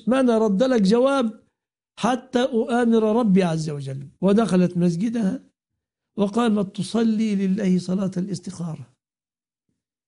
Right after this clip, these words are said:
قامت تصلي وتدعو ربها. انقضت صلاتها فإذا بالوحي نزل ليس منتظر ردها. قال الله تعالى في كتابه الكريم: "فلما قضى زيد منها وطرا زوجناكها".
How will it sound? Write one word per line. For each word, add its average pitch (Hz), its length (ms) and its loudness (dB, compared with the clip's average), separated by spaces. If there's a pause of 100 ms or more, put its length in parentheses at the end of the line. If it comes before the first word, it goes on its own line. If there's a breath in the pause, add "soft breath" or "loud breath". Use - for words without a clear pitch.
(380)
قامت 202 320 0
تصلي 233 440 4
وتدعو 233 440 2
ربها. 196 580 2 (1120)
انقضت 294 480 0
صلاتها 233 680 2
فإذا 220 420 2
بالوحي 220 500 4
نزل 220 280 4
ليس 214 260 2
منتظر 208 500 4
ردها. 196 640 4 (720)
قال 214 160 2
الله 202 340 4
تعالى 208 400 2
في 190 200 0
كتابه 190 500 4
الكريم: 202 640 4 (400 soft breath)
"فلما 202 800 4
قضى 208 560 2
زيد 214 420 6
منها 190 680 4
وطرا 220 520 0
زوجناكها". 208 1400 4